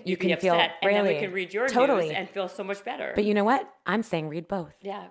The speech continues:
Speaker 1: read bo-, I'm just saying read
Speaker 2: Yeah,
Speaker 1: both. Like,
Speaker 2: and
Speaker 1: get the
Speaker 2: give,
Speaker 1: positive.
Speaker 2: start to get, give some more of your attention to the positive, because I think it's really, we are just shifted towards that. Like, when something, it's, it's the way our brain works.
Speaker 1: But how about ignor-, how about the whole phrase, like, "Ignorance is bliss"?
Speaker 2: Yeah, I'm not really, like, all for that, but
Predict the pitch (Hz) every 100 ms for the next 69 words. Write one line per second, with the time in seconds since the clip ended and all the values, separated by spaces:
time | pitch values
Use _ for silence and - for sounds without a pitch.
0 | - 214 262 247 226 233 220 165 185 226
1 | 247 202 180 - 226 220 226 269 233 226
2 | 254 226 185 208 - 214 190 185 - 175
3 | 185 180 - 196 180 165 165 160 156 156
4 | - 180 - 143 90 - 156 156 147 143
5 | 143 - - 196 220 214 - 190 185 185
6 | - - - _ 220 247 269 226 202 -
7 | _ _ _ _ _ _ _ - - 226
8 | - - 185 - 175 156 165 160 - -
9 | - - _ _ 185 190 202 202 220 220
10 | 233 226 226 - _ _ 214 214 - -
11 | - 226 214 208 196 180 170 147 - -
12 | 247 311 381 - 196 208 - 240 381 277
13 | 208 190 - 160 151 143 - 151 151 139
14 | 135 139 131 143 123 - - 202 220 214
15 | 214 214 220 220 - - 185 190 190 185
16 | 175 - 165 165 175 170 180 226 - 180
17 | 160